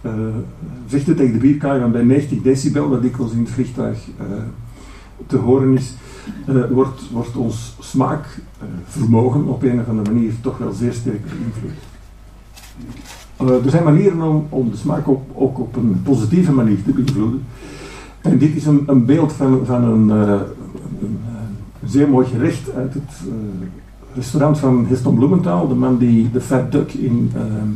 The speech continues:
de buurt van Londen, eh, heeft. Een van de eerste topchefs die begon met dit soort experimenten. En die heeft een, eh,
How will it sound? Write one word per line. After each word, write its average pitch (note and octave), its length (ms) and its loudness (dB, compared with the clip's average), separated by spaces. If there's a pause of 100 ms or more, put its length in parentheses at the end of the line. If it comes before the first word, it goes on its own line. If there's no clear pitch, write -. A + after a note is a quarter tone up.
(240)
de - 220 -4
buurt - 120 4
van B2+ 240 2
Londen, D#3+ 360 2 (100)
eh, B2+ 80 -6 (140)
heeft. - 340 -2 (280)
Een C#3+ 140 2
van A2+ 120 2
de C3+ 80 4
eerste C#3+ 300 2
topchefs - 440 0
die B2+ 260 2 (200)
begon C3 380 2
met A#2 140 0
dit C3+ 160 -2
soort B2+ 200 0
experimenten. C3 760 -2 (420)
En B2+ 60 -2
die C3 100 4
heeft D3+ 140 2
een, B2 220 4
eh, A2+ 180 0